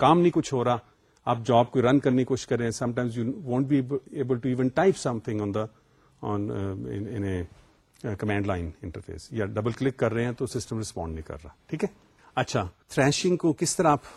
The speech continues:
ختم کر سکتے ہیں؟ To stop thrashing، اگلی سلائیڈ میں جیسے آپ دیکھ رہے ہوں گے، uh,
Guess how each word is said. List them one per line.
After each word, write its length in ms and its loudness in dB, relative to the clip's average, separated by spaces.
ختم 240 0
کر 100 0
سکتے 380 -2
ہیں؟ 80 -2
To 180 -6
stop 340 0
thrashing، 420 0
اگلی 220 -4
سلائیڈ 280 -2
میں 100 -2
جیسے 260 -2
آپ 120 -2
دیکھ 200 -4
رہے 80 0
ہوں 160 -2
گے، 100 -2
uh, 1080 -8